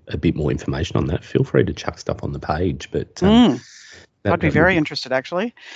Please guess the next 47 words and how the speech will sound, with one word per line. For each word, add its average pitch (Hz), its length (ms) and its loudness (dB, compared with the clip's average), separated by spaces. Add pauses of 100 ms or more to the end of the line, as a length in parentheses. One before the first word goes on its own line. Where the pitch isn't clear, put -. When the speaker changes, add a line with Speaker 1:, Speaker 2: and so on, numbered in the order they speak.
(360)
Speaker 2:
So, 214 240 6
yeah, 208 480 4
I - 20 8
was, 220 120 4
I 202 100 -4
was 214 140 -2
obviously 226 400 -4
too 208 160 -10
young 160 260 -4
to 165 100 -12
remember 151 520 -4 (220)
that 156 260 -4
group 147 260 -6
at 143 60 -6
all, 247 360 -2 (140)
but, 160 340 -2
um, 156 180 0
then 226 160 0
we, 269 240 2 (520)
we 202 120 0
ended 233 240 4
up 190 160 4
in 180 80 2
a 170 60 2
group 165 260 -2 (200)
called 170 200 -4
the 160 80 -2
Springvale 165 420 0
C 170 220 -4
R 165 100 2
C, 254 360 0
so - 140 -4
they're 185 240 2
a - 240 -14
Christian 202 280 -2
Revival 185 320 6
Crusade. 208 560 2 (1080)
Uh, 170 280 6
Speaker 1:
Mm. - 20 2
Speaker 2:
so 196 120 4
I 185 60 6
can 214 160 0
remember 202 360 6
that. 190 240 6
I 220 40 6
was, 196 180 0
I, 175 400 2